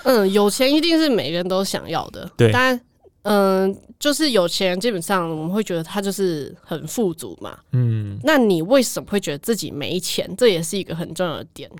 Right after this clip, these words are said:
Speaker 2: 哦。
Speaker 1: 就是你在花钱的时候，你在赚钱的时候，你是不是有一些匮乏的信念？
Speaker 2: 对。
Speaker 1: 比方说你在花钱的时候，你是觉得你的钱要没了，还是你是觉得我因为有钱我才付得出来？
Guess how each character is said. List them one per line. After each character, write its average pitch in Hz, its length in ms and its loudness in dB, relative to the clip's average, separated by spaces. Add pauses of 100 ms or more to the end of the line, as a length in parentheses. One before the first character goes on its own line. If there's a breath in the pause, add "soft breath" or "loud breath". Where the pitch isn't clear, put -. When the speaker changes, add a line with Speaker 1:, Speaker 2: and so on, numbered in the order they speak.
Speaker 2:
哦。 170 720 0
Speaker 1:
就 339 100 4
是 320 220 2 (340 loud breath)
你 220 160 4
在 311 140 4
花 311 220 4
钱 262 180 4
的 196 140 4
时 185 200 -4
候， 185 500 2 (160)
你 190 100 -2
在 233 160 2
赚 233 220 2
钱 185 160 -2
的 165 80 -2
时 170 160 -4
候， 170 340 2
你 165 160 -2
是 294 260 -2
不 233 60 -2
是 240 200 -2
有 160 140 2
一 147 60 -4
些 180 140 -2
匮 170 240 -2
乏 - 160 -8
的 - 80 -12
信 131 360 -8
念？ 143 220 -12 (220 soft breath)
Speaker 2:
对。 151 140 2
Speaker 1:
比 233 140 2
方 339 220 6
说 330 180 2
你 269 160 2
在 196 140 0
花 214 220 4
钱 208 120 0
的 160 80 -2
时 170 140 -4
候， 185 220 2
你 160 100 -4
是 269 180 -4
觉 190 220 0
得 170 180 0 (440 soft breath)
你 202 160 0
的 185 80 2
钱 165 240 -4
要 190 120 4
没 156 260 -6
了， - 120 -14 (100)
还 - 160 -2
是 240 140 0
你 220 180 4
是 220 120 -2
觉 196 200 0
得 160 240 -2 (240 soft breath)
我 254 140 4
因 330 100 8
为 403 120 8
有 233 120 4
钱 - 180 -2
我 175 60 0
才 165 200 -4
付 196 160 -2
得 156 100 -6
出 156 220 -8
来？ - 180 -8